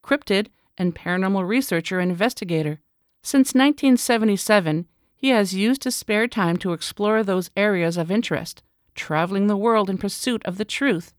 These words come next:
His experiences in the paranormal realm cover the gambit of the goblin universe, from encounters with Sasquatch, Dogman, and spirits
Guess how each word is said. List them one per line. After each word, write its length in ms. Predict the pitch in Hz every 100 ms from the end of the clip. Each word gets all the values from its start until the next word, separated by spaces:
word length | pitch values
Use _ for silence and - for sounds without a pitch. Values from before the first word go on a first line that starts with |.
| _ _ _
His 160 | 247 240
experiences 800 | - - 247 294 277 226 208
in 100 | 202
the 100 | 196
paranormal 600 | - 202 196 196 190 175
realm 360 | 165 220 175 180
cover 340 | - 233 247
the 120 | 262 220
gambit 380 | 190 180 180
of 120 | 185 170
the 80 |
goblin 420 | 151 160 170 196 190
universe, 560 | 202 170 156 156 - - - _ _
from 220 | - 226 208
encounters 540 | 196 202 180 196 196
with 100 | 190
Sasquatch, 760 | - 165 185 - 185 196 - - -
Dogman, 640 | 180 180 190 185 190 202
and 180 | 196 220
spirits 680 | - - 240 180 156 -